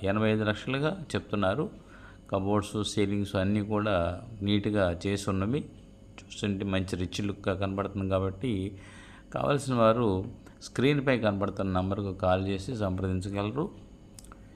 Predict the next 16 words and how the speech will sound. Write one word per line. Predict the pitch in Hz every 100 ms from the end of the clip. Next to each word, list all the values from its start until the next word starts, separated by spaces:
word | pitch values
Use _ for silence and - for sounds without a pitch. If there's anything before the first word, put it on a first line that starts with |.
| - - 127
దీని | 113 113
యొక్క | 113 113
అన్‌డివైడెడ్ | 104 113 131 139 135 131 120 104
షేర్ | - 113 113
ముప్పై | 104 104 101 123
ఒకటి | 120 113
పాయింట్ | 107 107 107 107
ఏడు | 101 104 101
ఏడు | 98
గజాలకు | 98 98 98 104 104
ఇవ్వటం | 92 92 95
జరిగింది. | 92 95 98 120 175 - - - - - - - - - - - - - - - -
ఇంకా | - 107 95 85 90 - - - - -
వీడియోలో | 113 120 113 113 104 - - - -
ప్రాపర్టీ | 107 104 110 - 113 101 -
at | 117